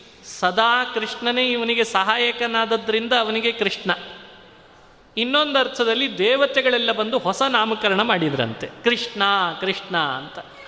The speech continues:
ಅವನಿಗೆ ಬಿರುದು ಕೊಟ್ರಂತೆ. ಹಾಗಾದ್ರೆ ಕೃಷ್ಣನಿದ್ದಾಗಲೇನೆ ಕೃಷ್ಣನ ಸನ್ನಿಧಾನದಲ್ಲಿ ದೇವತೆಗಳಿಂದ ಕೃಷ್ಣ ಎಂಬ ಬಿರುದು ತಗೊಂಡಂತಹ ಅದ್ಭುತವಾದ ಕೀರ್ತಿ ಯಾರದ್ದಾಯ್ತು?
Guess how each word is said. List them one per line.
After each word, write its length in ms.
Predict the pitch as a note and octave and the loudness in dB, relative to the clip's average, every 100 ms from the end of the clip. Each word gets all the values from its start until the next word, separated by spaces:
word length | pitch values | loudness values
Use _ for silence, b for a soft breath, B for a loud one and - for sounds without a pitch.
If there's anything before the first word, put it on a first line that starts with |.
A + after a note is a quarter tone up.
| - | 0
ಅವನಿಗೆ 320 | A3+ G#3 G#3+ F3 | 2 0 0 2
ಬಿರುದು 280 | B3 D4+ | 2 2
ಕೊಟ್ರಂತೆ. 560 | - A3+ - D#3 C#3 - - - - - - - - - - - | 2 0 2 -4 -4 -12 -18 -20 -20 -20 -20 -20 -20 -20 -20 -4
ಹಾಗಾದ್ರೆ 600 | F3+ G3 G#3 A3 G3 F3 - - - - - - | 0 2 2 2 0 -2 -8 -14 -16 -18 -20 -2
ಕೃಷ್ಣನಿದ್ದಾಗಲೇನೆ 1800 | G#3+ A3+ - B3 C4 A3 G#3+ F#3 A3+ A#3 A3 A3 G3+ G3 A#3+ - - - - - - | -2 0 -4 0 0 2 -2 2 2 4 2 0 0 0 0 -2 -10 -14 -18 -20 -4
ಕೃಷ್ಣನ 580 | A3+ B3 - C#4 C#4 C4 | -2 -2 -2 0 2 2
ಸನ್ನಿಧಾನದಲ್ಲಿ 1160 | C4 A3+ B3 C4 A3+ A3+ A3 G3 B3 D4 F3+ | 0 -2 0 0 0 0 -2 -2 0 -2 -2
ದೇವತೆಗಳಿಂದ 880 | D3+ G#3+ C4 C#4+ C#4 C#4 C4 B3 B3 C#4+ C#4+ | 2 4 4 2 2 2 2 0 2 0 0
ಕೃಷ್ಣ 380 | A#3 B3 - C4+ C#4 D4 D4+ | 0 -2 0 2 4 4 2
ಎಂಬ 220 | C#4 B3+ | 2 2
ಬಿರುದು 400 | G3+ A#3+ C4+ C#4+ | 2 0 2 2
ತಗೊಂಡಂತಹ 760 | C#4+ B3 B3 A#3 A#3 A#3 A3+ G#3 G#3 | 2 2 4 2 2 2 2 4 4
ಅದ್ಭುತವಾದ 640 | F3 F3+ - B3+ C4 A3+ G#3 | 2 -2 -2 2 4 4 2
ಕೀರ್ತಿ 500 | F#3+ A#3 B3 B3 A3+ | 2 2 0 2 2
ಯಾರದ್ದಾಯ್ತು? 760 | G#3 G#3+ F#3+ G3 F#3+ F3 C4+ | 2 2 0 2 2 2 0